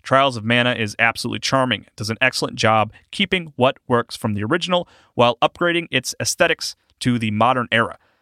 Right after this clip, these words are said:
The combat system works well in its new three D trappings, with a tough but satisfying learning curve." And my old colleague slash friend, Kimberly Wallace at Game Informer, who once made a cameo on this very podcast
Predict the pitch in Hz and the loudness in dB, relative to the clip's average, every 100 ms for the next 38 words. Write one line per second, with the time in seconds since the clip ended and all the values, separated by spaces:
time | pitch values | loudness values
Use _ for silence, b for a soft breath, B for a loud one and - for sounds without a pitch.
0 | _ - - 135 131 123 - 120 - 127 | _ -6 0 2 2 0 0 -2 0 0
1 | 113 120 - 101 139 180 - 107 107 110 | 0 0 0 0 0 -4 -4 -4 -4 -6
2 | - 107 104 - 110 104 101 - - 98 | -4 -4 -4 -4 -6 -6 -8 -10 -4 -2
3 | 101 160 214 B B 147 151 - 139 139 | 0 0 -2 B B 0 0 2 -2 -2
4 | - 202 196 - 135 - 135 139 - 127 | -2 0 0 -2 -4 0 0 0 -2 0
5 | 113 104 117 104 - - - _ _ _ | 0 0 -2 -2 -8 -14 -14 _ _ _
6 | _ _ _ - 113 113 110 113 110 - | _ _ _ 0 2 2 2 2 2 0
7 | 196 196 - 190 190 226 - - 131 143 | 0 0 -2 0 0 -2 -10 -4 0 2
8 | 165 - 143 143 175 - - 143 139 135 | 0 -2 2 2 -2 -8 -4 -2 -2 -2
9 | 127 117 120 135 - 113 120 117 110 110 | 0 2 2 0 -4 -4 -2 -2 -2 -2
10 | 110 151 127 110 113 - 104 95 - 202 | -2 -4 -4 -2 -4 -4 -6 -6 -4 -4
11 | - 82 - 104 110 104 123 175 - 160 | -4 -6 -4 -2 -2 -2 -2 -2 -2 -2
12 | - 90 90 - | -2 -6 -6 -8